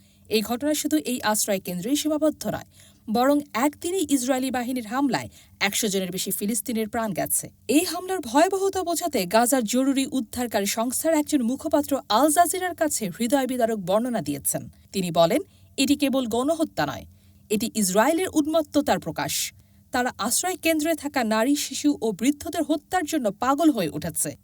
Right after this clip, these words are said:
তিনি আরও জানান, এই হামলায় আহত শতাধিক মানুষকে আল আহলি আরব হাসপাতালের জরুরি বিভাগে নেওয়া হয়েছে।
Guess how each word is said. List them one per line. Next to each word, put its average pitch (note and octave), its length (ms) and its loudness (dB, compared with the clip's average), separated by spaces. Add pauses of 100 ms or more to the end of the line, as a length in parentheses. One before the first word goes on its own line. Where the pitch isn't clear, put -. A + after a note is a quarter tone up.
(100)
তিনি C#4 260 4
আরও D4 260 2
জানান, F4 320 2 (100)
এই D#4 120 2
হামলায় D4+ 420 2
আহত C#4 300 0
শতাধিক F#4 540 0
মানুষকে F4 520 -2
আল G#3 240 2
আহলি D#4 280 0 (100)
আরব D#4 300 2
হাসপাতালের F4 540 0
জরুরি D#4 340 -2
বিভাগে F#3+ 440 -2 (260)
নেওয়া C4+ 280 4
হয়েছে। D3 440 -2